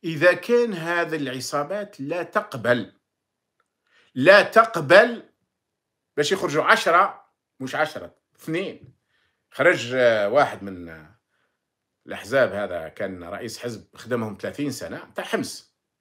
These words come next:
هذا اللي يسموه مقري. خرج قبل أشهر يبكي ويكتب في لي بوست: "راهم منعوني باش نخرج، نتظاهر أنا وزوجتي ما خلاونيش".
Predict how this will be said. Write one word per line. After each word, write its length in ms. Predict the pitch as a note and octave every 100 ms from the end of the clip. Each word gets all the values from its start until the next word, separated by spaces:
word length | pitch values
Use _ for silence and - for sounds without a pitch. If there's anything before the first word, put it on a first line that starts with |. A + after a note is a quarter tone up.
| _ _ -
هذا 120 | C#3
اللي 80 | A#2
يسموه 320 | A2+ C3 A#2+
مقري. 400 | G#2+ G2+ D2+ - _ _ _ _ _ _ _
خرج 480 | - D#4 D#4+ E3 G3
قبل 280 | G#3 F#3+
أشهر 720 | F#3 C4 - F3+ F#3 - - _ _ _ _
يبكي 600 | - F#4 F#4+ - E3+ - _ _ _ _ _ _ _ _ -
ويكتب 360 | E3+ B3+ -
في 120 | A3 G#3+
لي 100 | F#3
بوست: 400 | - E4 A#3 G#3
"راهم 240 | G#3+ G3+
منعوني 480 | G#3 G3 A#3+ C#4 C#4+
باش 220 | B3 G#3+
نخرج، 440 | A#3 - G2+ - - _ _ _ _ _ _
نتظاهر 420 | C#3+ C#3+ A#3+ A3 A3+
أنا 140 | C4+
وزوجتي 420 | A#3 D#3 C#4 -
ما 80 | D#4+
خلاونيش". 680 | A#3 G3 D3 G#2+ - -